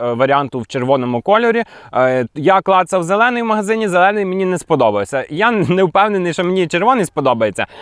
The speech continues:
але червоний Dark Red, е, під назвою, будемо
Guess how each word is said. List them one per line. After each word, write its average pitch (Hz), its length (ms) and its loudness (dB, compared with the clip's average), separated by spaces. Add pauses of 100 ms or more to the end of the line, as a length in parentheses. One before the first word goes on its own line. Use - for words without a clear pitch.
(100)
але 208 540 4 (200)
червоний 156 500 0
Dark 135 400 0
Red, 185 340 2
е, 156 200 0
під 139 180 -8
назвою, 180 480 0
будемо 160 500 0